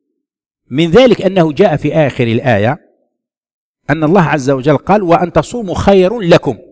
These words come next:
إن كنتم تعلمون"، فهذا يدل على أنهم كانوا يستطيعون الصيام، مع أنه خيرهم بين الفدية والصيام،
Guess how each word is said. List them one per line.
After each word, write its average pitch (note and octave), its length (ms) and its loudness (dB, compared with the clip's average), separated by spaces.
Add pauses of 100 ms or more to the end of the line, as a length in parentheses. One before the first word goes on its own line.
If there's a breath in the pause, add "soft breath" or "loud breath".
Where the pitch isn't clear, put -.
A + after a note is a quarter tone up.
(220)
إن D3+ 100 -4
كنتم C#3+ 340 -10
تعلمون"، G#2 420 -6 (480)
فهذا F#3 320 2
يدل F#3+ 300 4
على F3+ 200 4
أنهم F#3 240 -4
كانوا G3+ 240 0
يستطيعون A#3 460 -6
الصيام، B2+ 360 -2 (2250)
مع E3+ 260 2
أنه G#3+ 220 2
خيرهم F3 540 2
بين A3 260 4
الفدية E3 720 0
والصيام، A#3+ 680 0